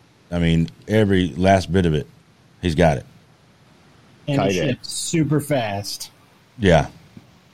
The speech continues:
Speaker 3: And he is now carrying Baker Forge and Tool, Damascus. That's where I got my billet from.
Speaker 2: Interesting. Oh, 'cause he's close to you.
Speaker 3: Yeah, geographically, he's close. So, like,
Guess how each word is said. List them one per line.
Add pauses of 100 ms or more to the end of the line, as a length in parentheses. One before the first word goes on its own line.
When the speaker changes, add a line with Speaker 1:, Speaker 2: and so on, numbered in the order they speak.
(840)
Speaker 3:
And
he
is
now
carrying
Baker
Forge
and
Tool, (640)
Damascus.
That's
where
I
got
my
billet
from. (1400)
Speaker 2:
Interesting.
Oh,
'cause
he's
close
to
you. (720)
Speaker 3:
Yeah,
geographically,
he's
close.
So,
like,